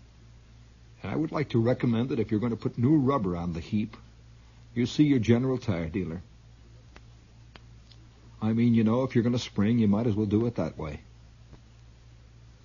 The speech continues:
I saw a sign. I don't know whether anybody else has seen it. It must have been a mirage. I would like to hear somebody else that heard this sign or saw it. I mean, it must have been a mirage.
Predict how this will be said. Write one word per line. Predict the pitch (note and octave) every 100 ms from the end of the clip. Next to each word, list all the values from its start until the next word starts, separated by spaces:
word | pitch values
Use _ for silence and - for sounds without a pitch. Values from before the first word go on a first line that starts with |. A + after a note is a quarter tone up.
| - - - - - - - - - - - -
I | G2+
saw | - B2+ D3+
a |
sign. | - D3 A#2+ E2 E2+
I | F2
don't | A2 B2+
know |
whether | B2 C3 A#2
anybody | A#2 C3 B2+
else | B2+ A#2
has | A2
seen | - A#2+
it. |
It | A2
must | A#2+ E3
have | G2+
been | F2+
a |
mirage. | F2 E2+ D#2+ D2 C#2
I | - - - - - - - - - - - - - -
would | A#2+
like | C3
to | -
hear | G#2 A#2
somebody | G#2+ F#2+ F#2+ F#2+
else | G2+ -
that | E2
heard | F#2+ F#2+
this | E2+
sign | - G#2+ G#2 F2+
or | E2
saw | - G2+ G#2+
it. |
I | F2
mean, | F#2
it | F#2
must | A#2
have | F#2+
been | E2+
a |
mirage. | D#2 D#2 E2 F2+ D2